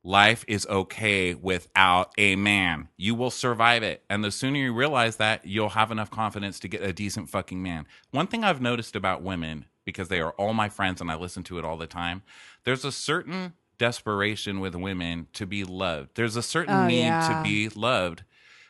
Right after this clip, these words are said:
Speaker 1: that men do not have the same thing. Men have a, a need for companionship and a, uh,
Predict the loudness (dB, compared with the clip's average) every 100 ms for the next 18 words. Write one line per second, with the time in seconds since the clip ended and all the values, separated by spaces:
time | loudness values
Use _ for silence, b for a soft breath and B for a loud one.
0 | b -2 2 2 -2 _ _ 0 4 4
1 | 4 2 4 4 2 6 4 4 -4 -2
2 | -4 -4 -6 -4 -4 0 0 2 2 0
3 | 0 -2 -2 -6 -14 -6 -2 -2 -2 -6
4 | -8 -8 -2 -2 -2 -4 -4 -4 -4 -8
5 | -8 -10 -12 -16